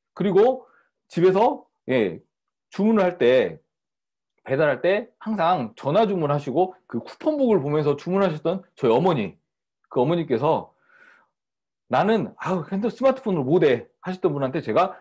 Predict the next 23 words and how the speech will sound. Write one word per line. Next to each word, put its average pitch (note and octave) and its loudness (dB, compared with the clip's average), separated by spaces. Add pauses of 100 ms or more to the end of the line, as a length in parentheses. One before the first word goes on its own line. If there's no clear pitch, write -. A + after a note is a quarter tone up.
(120)
배달의 G#3+ 0
민족을 C#3+ -2
깔아드렸어요. C#3 -2 (380)
네. E2+ -14
그랬더니 F3 0 (380)
어머니께서 A#2+ -2 (1500)
쿠폰북을 A3+ 0
보면서 D#3 -2
주문하셨을까요? C#3 -6 (500)
아니면 A2 -6
배달의 D3+ -2
민족을 G#2 -8
이용하셨을까요? F#2 -14 (2250)
이용하기 C4 2
전까지는 F3+ -2
모르지만 D3 0
한번 C4 0
이용하면 D#3 -2
그다음부터는 C#3+ -4
절대로 G3 -2
바뀌지 C3 -6
않는 G2 -6
거. D#2+ -20